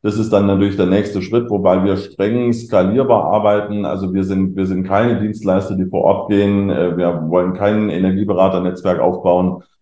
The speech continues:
sondern bei uns soll jeder Anwender, jeder Inhaber, ähm, eines digitalen Zwillings in der Lage sein, den selber zu füttern.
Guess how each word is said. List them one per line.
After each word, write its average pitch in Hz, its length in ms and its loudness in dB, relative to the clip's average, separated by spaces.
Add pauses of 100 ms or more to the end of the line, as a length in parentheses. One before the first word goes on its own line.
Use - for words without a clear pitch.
(160)
sondern 92 260 0
bei 87 80 0
uns 95 220 0
soll 87 200 0
jeder 101 280 4
Anwender, 95 520 0
jeder 98 440 0
Inhaber, 101 840 0
ähm, 92 220 -4
eines 90 280 -2
digitalen 92 500 0
Zwillings 95 400 2
in 82 80 -4
der 90 100 2
Lage 85 300 2
sein, 85 240 -2
den 82 160 -2
selber 87 260 0
zu 87 160 -8
füttern. 92 520 0